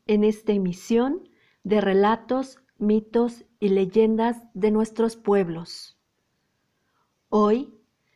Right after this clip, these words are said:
narraremos una de las leyendas que ha atemorizado a la población mexicana en las diferentes etapas y procesos históricos del país. Se cree que este personaje ha existido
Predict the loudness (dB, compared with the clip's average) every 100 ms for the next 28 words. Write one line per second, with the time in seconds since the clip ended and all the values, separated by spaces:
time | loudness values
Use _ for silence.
0 | _ _ -2 0 0 0 -2 -4 -2 -2
1 | -2 -2 -2 -2 -4 0 0 2 -2 -4
2 | -10 _ _ -2 0 2 0 -2 -2 -2
3 | -4 -8 -6 -4 -2 -2 -4 -6 -6 -4
4 | -4 -2 -4 -6 -8 -4 -4 -2 -6 -8
5 | _ _ _ -4 0 2 0 -2 -2 -2
6 | -2 -4 -6 -8 -8 -4 -2 -2 -4 -6
7 | -8 -10 -8 -6 -4 -4 -4 -4 -6 -8
8 | -2 -2 -2 -6 -6 -6 -8 -8 -8 -8
9 | -12 -20 _ _ _ _ _ _ _ _
10 | _ -20 _ _ _ -4 -2 2 0 0
11 | -6 _ _ _ -2 0 0 -2 -4 -4
12 | -4 -2 -2 -2 -2 -4 -4 -2 0 0
13 | -4 -8 -12 -8 -2 0 -2 -6